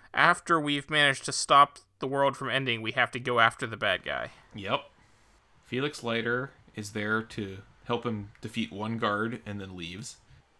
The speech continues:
Speaker 2: Bond breaks into, uh, Whitaker's place, finds him messing around with his toy soldiers again, reenacting Gettysburg,
Speaker 1: So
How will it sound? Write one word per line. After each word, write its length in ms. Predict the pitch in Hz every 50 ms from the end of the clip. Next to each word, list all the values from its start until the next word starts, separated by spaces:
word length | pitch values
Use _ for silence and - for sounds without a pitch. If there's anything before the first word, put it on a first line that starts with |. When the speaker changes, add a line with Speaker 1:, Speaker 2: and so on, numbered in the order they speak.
| _ _ _ _ _ - - -
Speaker 2:
Bond 320 | - - 117 107 110 113 110
breaks 300 | 117 117 117 117 - -
into, 540 | 117 113 113 110 117 113 110 110 110 107 107
uh, 240 | 104 104 104 104 107 110 _ _ _ _ _ _ _ _ _ _ _ _ -
Whitaker's 500 | 110 107 110 117 113 - 110 107 104 -
place, 560 | - - 107 104 107 110 110 - - - - _ _ _ _ _ _ _ _ _ _ _ _ _ _
finds 300 | - 107 107 110 107 110
him 260 | 113 107 104 101 104 - _ _ _ - - - _ _
messing 340 | - 110 110 110 - - 123
around 260 | 110 110 110 113 110
with 100 | 110 107
his 340 | 110 107 104 104 104 - - - - _ _ -
toy 180 | - 123 117
soldiers 420 | 110 - 117 107 107 104 101 101 101
again, 360 | 95 95 95 92 95 101 107 _ _ _ _ _ _ _ -
reenacting 480 | 110 107 107 107 104 104 - 107 101
Gettysburg, 420 | 98 110 107 107 104 104 - 180 185
Speaker 1:
So 240 | - 214 220 -